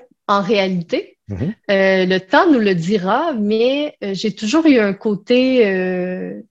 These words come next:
Speaker 1: justement, vraiment de gestion. J'ai toujours aimé avoir une équipe. Euh, ça a toujours été moi qui... a f-, étrangement, dans les, euh, les entreprises où j'ai, où j'ai travaillé, c'était tout le temps moi qui donnais les formations,
Speaker 2: Ok.
Speaker 1: euh, et cetera.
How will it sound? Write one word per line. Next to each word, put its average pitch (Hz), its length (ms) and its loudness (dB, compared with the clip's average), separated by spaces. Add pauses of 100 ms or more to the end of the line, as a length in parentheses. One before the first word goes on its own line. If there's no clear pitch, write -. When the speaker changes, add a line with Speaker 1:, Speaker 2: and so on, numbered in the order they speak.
Speaker 1:
justement, 202 600 0
vraiment 214 640 0
de 190 180 -4
gestion. 208 720 -2
J'ai 214 140 -4
toujours 269 340 -2
aimé 208 340 0
avoir 196 400 0 (320)
une 196 220 0
équipe. 226 560 0 (120)
Euh, 190 180 2 (280)
ça - 180 0
a - 40 2
toujours 285 280 2
été 214 220 4
moi 196 240 2
qui... 226 160 -2
a 165 40 0
f-, - 320 -20 (640)
étrangement, 247 760 4
dans 214 160 4
les, 202 160 2
euh, 190 480 -2
les 214 160 0
entreprises 240 500 -2
où 208 40 -4
j'ai, 190 320 -4
où 185 100 -6
j'ai 185 160 -4
travaillé, 196 600 -2
c'était 208 280 -4
tout 269 60 -4
le 254 80 -4
temps 277 120 2
moi 233 180 -2
qui 220 120 -6
donnais 185 220 -2
les 196 100 -2
formations, 202 1040 -4
Speaker 2:
Ok. 196 60 -6
Speaker 1:
euh, 180 300 -2
et 214 120 -4
cetera. 240 480 -2